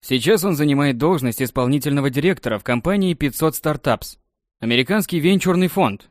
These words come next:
и стартап-акселератор. Он один из самых известных инвесторов и основателей стартапов в Азии. Он был в числе наших первых блестящих работников,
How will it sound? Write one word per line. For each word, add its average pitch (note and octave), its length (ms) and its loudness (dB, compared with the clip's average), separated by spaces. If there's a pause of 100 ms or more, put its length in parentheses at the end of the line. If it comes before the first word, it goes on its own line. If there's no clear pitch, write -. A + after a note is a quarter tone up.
и A3 100 0
стартап-акселератор. D3 1160 -2 (600)
Он G#3 220 0
один F3+ 260 2
из D3+ 80 0
самых D#3+ 360 0
известных C3+ 520 0
инвесторов C3+ 720 -2
и D#3 100 -8
основателей F3 640 0
стартапов D3 580 -2
в C#3+ 60 -2
Азии. A2 420 -2 (460)
Он B2+ 220 0
был D3+ 160 4
в - 40 -6
числе D#3 320 0
наших D3+ 320 -2
первых C#3 360 0
блестящих C3 540 -2
работников, D3+ 680 -2